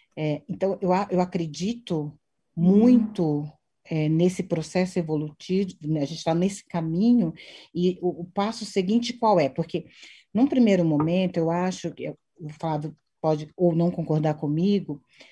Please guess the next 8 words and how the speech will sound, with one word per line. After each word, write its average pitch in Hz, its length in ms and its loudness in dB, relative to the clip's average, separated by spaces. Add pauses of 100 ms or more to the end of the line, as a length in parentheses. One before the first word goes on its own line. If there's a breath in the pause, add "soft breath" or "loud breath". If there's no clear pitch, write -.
(300 soft breath)
é, 156 160 -6
existia 196 560 2
uma 214 180 4
realidade 160 880 0
que 165 260 -4
era 156 460 0 (460 soft breath)
o 180 100 4
influenciador, 196 1080 2